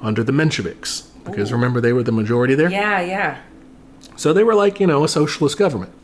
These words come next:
Speaker 1: Soviet Russia obviously didn't like that very much because it wasn't Bolshevik.
Speaker 2: Mm-hmm.
Speaker 1: But leaders disagreed on what to do about it. Stalin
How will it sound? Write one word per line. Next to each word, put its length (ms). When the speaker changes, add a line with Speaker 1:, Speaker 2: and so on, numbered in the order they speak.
Speaker 1:
Soviet 360
Russia 300
obviously 400
didn't 240
like 200
that 120
very 180
much 280
because 260
it 60
wasn't 260
Bolshevik. 560
Speaker 2:
Mm-hmm. 500
Speaker 1:
But 160
leaders 320
disagreed 460
on 140
what 140
to 40
do 220
about 320
it. 120
Stalin 760